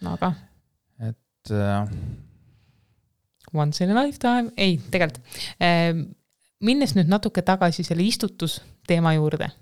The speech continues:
Speaker 2: Mhm.
Speaker 1: siis tegelikult, äh, me saime hakkama ühe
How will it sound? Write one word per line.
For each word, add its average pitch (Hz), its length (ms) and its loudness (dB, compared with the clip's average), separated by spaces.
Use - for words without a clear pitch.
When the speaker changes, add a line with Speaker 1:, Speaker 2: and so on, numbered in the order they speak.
Speaker 2:
Mhm. 113 240 -8
Speaker 1:
siis 151 240 2
tegelikult, 165 540 2
äh, 156 280 2
me 165 140 0
saime 175 240 4
hakkama 170 420 0
ühe 160 200 0